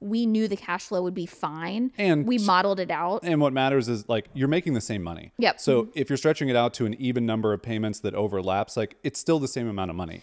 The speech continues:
Speaker 1: Yeah,
Speaker 2: It's
Speaker 1: you
Speaker 2: just
Speaker 1: just have to manage your expenses and
Speaker 2: Exactly.
Speaker 1: your cash flow a
Speaker 2: A-
Speaker 1: little bit. But once you get enough launches under your belt, it starts to stack in such a way
Speaker 2: Exactly.
Speaker 1: that it's, you don't have these huge gaps. It was a little bit harder in the beginning,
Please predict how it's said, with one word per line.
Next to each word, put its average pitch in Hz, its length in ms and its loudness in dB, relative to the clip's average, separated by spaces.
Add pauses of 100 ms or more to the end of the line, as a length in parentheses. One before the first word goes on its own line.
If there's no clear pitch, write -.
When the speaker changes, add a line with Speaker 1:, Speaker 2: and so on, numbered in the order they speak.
(160)
Speaker 1:
Yeah, 202 140 4
Speaker 2:
It's 214 100 2
Speaker 1:
you 233 40 4
Speaker 2:
just - 120 4
Speaker 1:
just 233 100 -2
have 226 180 2
to 214 80 0
manage 185 320 -4
your 185 160 0
expenses 175 520 -8
and 233 60 0
Speaker 2:
Exactly. 110 360 2
Speaker 1:
your - 0 -
cash 90 80 -4
flow 196 120 -4
a - 20 0
Speaker 2:
A- - 40 0
Speaker 1:
little 247 140 -2
bit. 294 140 -2
But 269 160 2 (200)
once 277 360 -4
you 359 100 0
get 220 360 -2
enough 202 420 0
launches 196 400 -2
under 220 180 -2
your 226 120 0
belt, 247 260 -4
it 233 140 -4
starts - 280 -4
to 214 80 -6
stack - 480 -4
in 185 120 -8
such - 260 -6
a 175 60 0
way 160 280 -2
Speaker 2:
Exactly. 90 400 -4
Speaker 1:
that 214 300 2
it's, 214 260 -2
you 214 160 -4
don't 214 140 0
have 208 140 -6
these 190 160 -6
huge - 280 -6
gaps. 170 360 -2
It - 80 -2
was 208 100 -4
a 190 60 0
little 208 220 0
bit 233 120 0
harder 202 260 -2
in 208 140 -2
the 185 80 -2
beginning, 196 640 -4